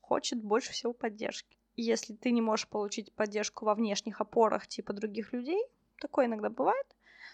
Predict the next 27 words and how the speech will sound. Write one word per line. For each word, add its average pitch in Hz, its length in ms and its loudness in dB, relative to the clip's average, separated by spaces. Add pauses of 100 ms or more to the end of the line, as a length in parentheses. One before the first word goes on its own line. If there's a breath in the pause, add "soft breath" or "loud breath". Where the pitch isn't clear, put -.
(300 loud breath)
то 240 140 2
получить 262 400 -2
ты 254 100 2
можешь 240 260 2
её 233 80 2
во 240 120 0
внутренних 240 540 -2
опорах, - 400 4
например, 240 380 2
обращаясь 233 340 0
к - 40 -20
самому 226 260 -2
себе, 320 360 0 (560 loud breath)
но 254 80 0
если 262 180 0
ты 254 160 -4
в 247 60 -10
тяжёлом 269 300 0
состоянии, 302 420 2
возможно, 240 380 -4
тут 254 180 -4
у - 20 -20
тебя 226 180 -2
тоже 220 240 0
не 202 80 -8
очень 202 140 -8
получится. - 560 -6